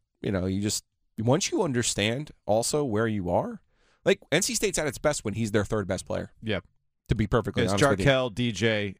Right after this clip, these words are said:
Speaker 2: and
Speaker 1: Yeah.
Speaker 2: then Terquavion
Speaker 1: And that, but
Speaker 2: has
Speaker 1: that's not
Speaker 2: to
Speaker 1: a
Speaker 2: not be a liability. There's
Speaker 1: Yeah,
Speaker 2: nothing wrong with
Speaker 1: but
Speaker 2: that.
Speaker 1: that's not a bad thing.
Speaker 2: No, it's not.
Speaker 1: You know what I mean? So, uh, Morcell needs to make more of his threes, obviously, than they did last night. They, they didn't have a good
Speaker 2: Well, the
Speaker 1: night
Speaker 2: f-,
Speaker 1: shooting, but
Speaker 2: the,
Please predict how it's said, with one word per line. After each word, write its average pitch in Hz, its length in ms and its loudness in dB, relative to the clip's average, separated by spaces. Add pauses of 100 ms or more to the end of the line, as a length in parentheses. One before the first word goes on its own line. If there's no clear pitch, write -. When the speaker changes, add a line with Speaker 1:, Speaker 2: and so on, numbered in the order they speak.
Speaker 2:
and 359 100 2
Speaker 1:
Yeah. 247 140 2
Speaker 2:
then - 20 -4
Terquavion 120 440 0
Speaker 1:
And 175 80 4
that, 214 120 0
but 170 120 2
Speaker 2:
has - 100 6
Speaker 1:
that's - 120 0
not 175 60 4
Speaker 2:
to 180 40 2
Speaker 1:
a 180 40 4
Speaker 2:
not 151 160 4
be 180 80 -2
a 170 40 -2
liability. 185 420 2
There's 208 120 6
Speaker 1:
Yeah, 170 40 6
Speaker 2:
nothing 202 180 4
wrong 214 140 0
with 107 80 -6
Speaker 1:
but 175 80 4
Speaker 2:
that. 220 60 6
Speaker 1:
that's 202 120 2
not 208 100 2
a 165 60 0
bad 175 260 0
thing. - 140 -4
Speaker 2:
No, 214 160 0
it's - 100 -6
not. 185 280 -4
Speaker 1:
You 151 80 6
know 170 60 6
what 165 60 4
I 156 40 0
mean? 190 260 -2 (380)
So, 160 300 4
uh, 101 220 -10
Morcell 131 600 4
needs 123 220 -4
to 117 60 -4
make 110 240 0
more 107 180 0
of 101 80 -2
his 104 160 0
threes, 101 460 -2
obviously, 101 460 0
than 95 120 -2
they 90 140 -2
did 92 180 -2
last 90 260 -2
night. 92 200 -4
They, 104 100 -2
they 101 240 0
didn't 95 140 -2
have 92 100 -4
a 92 60 -6
good 92 80 -4
Speaker 2:
Well, - 80 -2
the 92 60 0
Speaker 1:
night 90 60 0
Speaker 2:
f-, - 40 -6
Speaker 1:
shooting, 98 340 -2
but 90 220 -2
Speaker 2:
the, - 80 -18